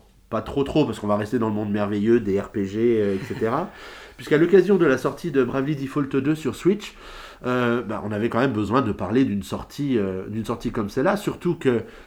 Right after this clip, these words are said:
Kurogeek, qui a eu le plaisir de le tester, euh, sur P N, nous fait le, le plaisir d'être, euh, de partager quelques minutes avec nous pour évoquer le jeu. Et il a eu la lourde responsabilité de le tester pour nous, donc, euh, il a plein de choses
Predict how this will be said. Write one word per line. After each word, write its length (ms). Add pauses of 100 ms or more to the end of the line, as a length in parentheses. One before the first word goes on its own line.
Kurogeek, 600
qui 100
a 20
eu 80
le 100
plaisir 480
de 80
le 100
tester, 440
euh, 160 (520)
sur 220
P 160
N, 240 (340)
nous 120
fait 180
le, 260
le 140
plaisir 380
d'être, 340
euh, 200
de 120
partager 400
quelques 240
minutes 240
avec 240
nous 100
pour 220
évoquer 300
le 60
jeu. 280 (560)
Et 120
il 80
a 20
eu 100
la 120
lourde 240
responsabilité 760
de 100
le 80
tester 360
pour 180
nous, 180
donc, 300
euh, 80
il 80
a 60
plein 240
de 60
choses 480